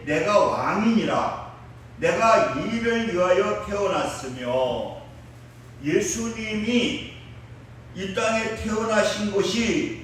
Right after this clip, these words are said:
만왕의 왕이시지만은 그 일, 그 일이 뭡니까? 십자가를 지시기 위해서.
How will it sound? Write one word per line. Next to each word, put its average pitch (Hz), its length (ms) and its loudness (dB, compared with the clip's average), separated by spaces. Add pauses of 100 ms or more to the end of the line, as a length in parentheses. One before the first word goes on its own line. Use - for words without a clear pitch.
(160)
만왕의 226 800 4
왕이시지만은 214 1500 0 (1120)
그 233 280 2
일, 190 840 2
그 247 220 0 (100)
일이 220 480 2
뭡니까? 170 1080 2
십자가를 240 1300 4 (380)
지시기 208 680 -2
위해서. 135 580 -2